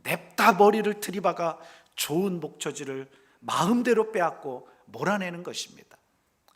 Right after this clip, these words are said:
냉혹한 힘센 양이 만족스럽게 풀을 뜯거나 조용히 쉬고 있는 젊은 양에게 다가가서는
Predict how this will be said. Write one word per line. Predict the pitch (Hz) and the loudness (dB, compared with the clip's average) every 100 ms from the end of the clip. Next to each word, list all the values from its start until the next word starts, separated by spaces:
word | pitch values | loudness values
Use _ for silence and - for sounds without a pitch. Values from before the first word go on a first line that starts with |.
| - - | -20 -18
냉혹한 | 131 131 185 185 - 190 190 - - | -6 -2 0 -2 -2 -4 -4 -16 -10
힘센 | - 269 294 311 247 | -8 -4 -2 0 -2
양이 | 226 113 98 87 _ _ _ _ _ _ _ | -2 -6 -8 -20 _ _ _ _ _ _ _
만족스럽게 | - 147 180 202 - 202 185 - 190 - | -6 0 2 2 2 0 -2 -4 -6 -8
풀을 | - 277 233 | -2 0 0
뜯거나 | 226 - 143 127 127 - - _ _ | -8 -8 -8 -8 -12 -16 -20 _ _
조용히 | - 147 202 247 240 | -4 2 4 4 4
쉬고 | 226 - 254 220 208 | 4 2 2 -2 -2
있는 | 208 202 | -2 -6
젊은 | - 180 185 190 180 175 | -4 -2 -2 -6 -6 -2
양에게 | 165 175 156 156 | -2 -4 -10 -10
다가가서는 | - 147 147 120 - 120 185 180 | -8 -6 -6 -8 -14 -14 -14 -16